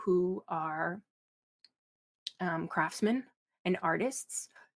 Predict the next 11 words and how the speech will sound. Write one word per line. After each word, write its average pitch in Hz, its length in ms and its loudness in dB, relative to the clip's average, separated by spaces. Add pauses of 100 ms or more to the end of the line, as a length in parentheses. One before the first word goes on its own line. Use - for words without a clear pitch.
(120)
doing 214 360 6
your 180 300 2
craft 180 640 0
and 180 120 -2
your 165 160 -2 (140)
art 185 500 0 (960)
can 190 200 2
also 190 440 2 (100)
be 175 460 -2 (480)
very 180 360 4
therapeutic. - 920 -6